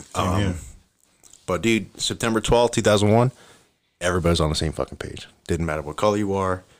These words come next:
Speaker 2: race, religion, gender. We were all united as Americans.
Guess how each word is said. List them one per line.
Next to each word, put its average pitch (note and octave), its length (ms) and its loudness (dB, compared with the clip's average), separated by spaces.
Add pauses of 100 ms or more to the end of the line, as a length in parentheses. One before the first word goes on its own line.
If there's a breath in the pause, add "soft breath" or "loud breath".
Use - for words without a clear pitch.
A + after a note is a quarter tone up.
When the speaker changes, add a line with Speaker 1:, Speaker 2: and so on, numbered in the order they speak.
(360 soft breath)
Speaker 2:
race, G#2+ 360 0
religion, G2+ 460 -2
gender. G2 460 -2 (960 loud breath)
We F#2 140 -4
were E2 140 -2
all D#2+ 320 -2
united F2+ 400 -2
as D#2+ 120 -4
Americans. D2+ 500 -4